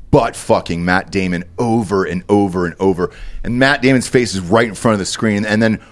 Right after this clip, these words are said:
right as he comes, he gives him a, a fucking popper right to Matt Damon's nose, and then he just blasts.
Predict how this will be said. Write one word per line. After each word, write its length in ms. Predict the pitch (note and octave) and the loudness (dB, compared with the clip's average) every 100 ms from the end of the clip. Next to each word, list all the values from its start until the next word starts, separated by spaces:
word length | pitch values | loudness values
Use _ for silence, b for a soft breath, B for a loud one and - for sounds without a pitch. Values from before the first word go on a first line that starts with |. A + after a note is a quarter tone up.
| b - | b 0
right 220 | A2+ C#3 | 2 4
as 140 | C#3 | 2
he 80 | A#2+ | -2
comes, 500 | - - C3 A2 F#2+ | -2 2 2 2 0
he 80 | F#2+ | -2
gives 200 | G#2 F#2+ | -2 0
him 120 | D#2+ | -4
a, 100 | - | -6
a 40 | - _ | -12 _
fucking 300 | - G#2+ F2 | -2 -2 -4
popper 640 | D2+ - B2+ A2 E2+ B1 - - - | -8 -2 0 0 -2 -4 -12 -20 -8
right 200 | - G#2+ | -2 0
to 100 | - | 0
Matt 320 | G2 G2+ G2 D#2+ | 0 0 0 0
Damon's 560 | G#2 G2+ F#2 F2 D#2 | 0 0 -2 -4 -4
nose, 720 | G2 G#2+ G2+ F2 E2 E2 D#2+ | 0 4 4 4 2 0 -2
and 140 | F2 E2+ | -6 -6
then 100 | E2+ | -4
he 100 | E2+ | -6
just 460 | D#2 E2 - - | -4 -6 -6 -10
blasts. 640 | D#2+ F2 E2 C#2+ D2+ - | -2 0 0 -2 -6 -10